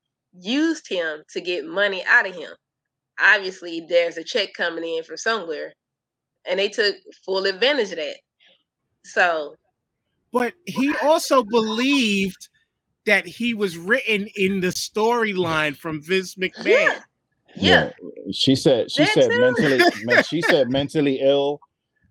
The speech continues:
Speaker 3: That is the case, 'cause my man went
Speaker 1: Yeah.
Speaker 3: online and he posted a story about, "I did it for the bloodline."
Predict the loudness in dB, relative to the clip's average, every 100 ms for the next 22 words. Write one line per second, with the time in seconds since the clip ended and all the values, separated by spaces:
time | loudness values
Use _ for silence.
0 | -10 -2 -2 -2 -4 -4 -2 -2 -4 -6
1 | -4 -6 -4 -4 -2 -2 0 -2 -2 -2
2 | -4 -4 -6 -10 -10 -10 -10 -10 -10 -2
3 | 0 2 4 2 2 -2 -2 -2 -2 -2
4 | -6 -12 -12 -4 2 4 4 -2 -2 -4
5 | -4 -8